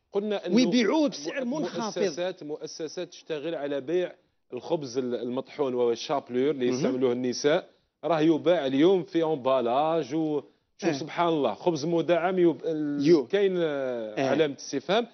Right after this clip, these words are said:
Speaker 1: لكن كاين النقطة أيضًا، حتى الإقامات الجامعية والطلبة يتحملون جزءا كبيرا من المسؤولية. حنا كنا طلبة نتغداو في الريستو ونتعشاو
Speaker 2: أكيد.
Speaker 1: في الريستو، ونشوفوا أنه لما تشوف الخبز المرمي تاع ال-، ال-، المطعم الجامعي،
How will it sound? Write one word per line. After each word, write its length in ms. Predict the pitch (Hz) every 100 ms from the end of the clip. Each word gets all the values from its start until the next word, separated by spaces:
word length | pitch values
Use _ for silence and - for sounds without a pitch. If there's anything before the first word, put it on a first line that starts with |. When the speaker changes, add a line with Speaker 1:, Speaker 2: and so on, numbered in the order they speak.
| - - -
Speaker 1:
لكن 380 | 202 262 233 202
كاين 360 | 226 220 214
النقطة 540 | 190 190 202 - 180 180
أيضًا، 300 | 196 269 233
حتى 280 | 240 -
الإقامات 560 | 196 180 180 175 170 170
الجامعية 520 | 151 156 165 156 156
والطلبة 580 | 147 147 214 190 156 190
يتحملون 720 | 226 226 - 151 147 160 151
جزءا 280 | 131 127 143
كبيرا 400 | 131 135 143 139
من 200 | 139 139
المسؤولية. 680 | 143 147 165 185 240 180 95 _ _ _
حنا 180 | 135 120
كنا 280 | 156 156 160
طلبة 440 | 180 180 175 180
نتغداو 420 | 170 160 151 180
في 100 | 175
الريستو 460 | 196 208 190 143 110 _ _ _ _
ونتعشاو 460 | 139 135 143 - 165
Speaker 2:
أكيد. 60 |
Speaker 1:
في 60 | 151
الريستو، 460 | 175 190 - 143 123 _ _ _
ونشوفوا 520 | 147 147 208 180 214 190
أنه 300 | 185 185 180 - _ _
لما 260 | 151 170 185
تشوف 340 | 180 233 180
الخبز 340 | 190 - 175 139
المرمي 460 | 165 180 175 147
تاع 200 | 139 131
ال-، 260 | 135 127 120
ال-، 200 | 120 113
المطعم 520 | 113 127 165 143 143
الجامعي، 720 | 123 117 151 139 139 165 208